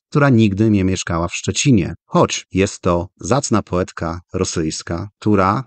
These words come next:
nawiasem mówiąc, była posądzana o liczne romanse. Jeśli chodzi o pomnik Józefa Piłsudskiego w Katowicach, jest to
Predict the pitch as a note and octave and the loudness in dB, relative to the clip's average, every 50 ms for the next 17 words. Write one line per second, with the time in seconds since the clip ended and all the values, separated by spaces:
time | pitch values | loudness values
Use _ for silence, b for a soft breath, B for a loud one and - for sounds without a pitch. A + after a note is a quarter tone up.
0 | _ - G2 G2 F#2+ G#2+ A2+ - - A2 F#2+ F#2+ F#2+ G2 G2 G2+ G2 G2 G2 G2 | _ -4 -2 0 2 2 0 0 0 0 0 0 0 0 0 0 -2 0 -2 -4
1 | - - - - _ - - F#2+ C3 D3 B2+ G#2 F#2+ - F2 - - E2 D#2+ D#2 | -6 -8 -12 -14 _ -10 -4 0 2 2 2 2 0 -2 -6 -8 -6 -6 -6 -4
2 | F2+ F2+ F#2+ G2 F#2+ F#2 F#2 - - - - D#2+ D#2 D#2+ F#2+ F#2 _ _ _ _ | -2 -2 -2 -2 -2 -2 -4 -6 -6 -6 -6 -6 -6 -6 -8 -10 _ _ _ _
3 | _ _ _ _ - F2 F2+ - - - D#2+ D#2+ D#2+ D#2 D#2 D#2 D2 C#2+ C2+ - | _ _ _ _ -6 -6 -6 -6 -6 -8 -8 -8 -8 -10 -10 -12 -12 -14 -14 -16
4 | - - D2 F2 _ _ _ _ _ _ _ _ _ _ _ _ _ - - G#2+ | -18 -20 -20 -20 _ _ _ _ _ _ _ _ _ _ _ _ _ -10 -8 -8
5 | G2+ - A2+ G2+ C3 B2 A2 A2+ G#2 G2 - - A#2 A#2+ A#2 G#2 F#2+ F2 - - | -4 -4 -2 0 0 2 2 2 2 2 0 0 2 4 4 2 2 0 -2 -4
6 | G2 F2+ F#2 G#2+ G2+ - G#2 G2+ F#2+ - - G2 F#2+ - - F#2 E2 - - A2 | -4 -2 0 -2 -2 -2 -2 -2 -4 -4 -6 -8 -8 -6 -8 -8 -8 -2 -2 0
7 | G#2+ G#2+ G2 - - _ - F2+ F2 - - F2+ E2+ G2+ B2+ C3 - - - - | 0 0 -2 -2 -4 _ -8 -8 -8 -6 -4 -4 0 0 0 0 0 -2 -4 -4
8 | - G2+ - - _ _ - - G#2+ G#2 - - - G#2 G2+ G#2 - | -4 -6 -8 -10 _ _ 0 0 0 0 0 0 0 2 2 2 -2